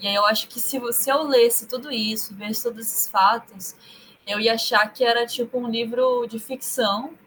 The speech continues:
em que a autora exagerou, assim, horrores, e que não é possível que essas pessoas foram tratadas tão mal assim,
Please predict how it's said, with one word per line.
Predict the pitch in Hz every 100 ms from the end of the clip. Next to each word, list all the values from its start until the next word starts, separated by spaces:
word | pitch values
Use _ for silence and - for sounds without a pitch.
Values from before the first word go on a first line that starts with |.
| _ _ -
em | 220
que | 247
a |
autora | 233 233 240 233
exagerou, | 226 220 220 214
assim, | 214 214 226 208
horrores, | 262 247 220 233 330 339 - - _ _ _
e | 202
que | 240
não | 226
é | 233
possível | 226 330 - 269
que | 262
essas | 233 226
pessoas | - 220 226 -
foram | 226 220
tratadas | 220 214 214 214
tão | - 240 277
mal | 320 262
assim, | 233 - 220 247